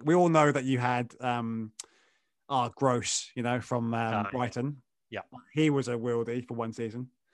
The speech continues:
Speaker 2: <laughs>
Speaker 1: Um, I'm trying to think, man.
Speaker 2: Yeah, I can't, I can't.
Speaker 1: <clears throat>
Speaker 2: De-, Doucouré, definitely.
Speaker 1: Doucouré is one of your boys, but, like, I'm trying to think.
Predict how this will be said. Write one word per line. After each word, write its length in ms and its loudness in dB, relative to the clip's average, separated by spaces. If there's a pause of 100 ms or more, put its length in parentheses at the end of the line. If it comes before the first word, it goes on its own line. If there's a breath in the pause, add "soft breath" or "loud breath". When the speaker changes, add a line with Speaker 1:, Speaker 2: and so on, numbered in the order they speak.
Speaker 2:
<laughs> 300 -8 (360)
Speaker 1:
Um, 720 -4 (240)
I'm 80 -6
trying 260 -2
to 60 -10
think, 200 -2
man. 300 -8 (1400)
Speaker 2:
Yeah, 180 -10
I 60 -12
can't, 320 -10
I 80 -10
can't. 300 -8 (200)
Speaker 1:
<clears throat> 500 -8
Speaker 2:
De-, 140 -10 (260)
Doucouré, 440 0
definitely. 520 -8 (220)
Speaker 1:
Doucouré 360 8
is 80 6
one 120 4
of 60 4
your 80 6
boys, 360 4
but, 160 0
like, 140 4
I'm 80 -4
trying 240 -6
to 40 -4
think. 160 -8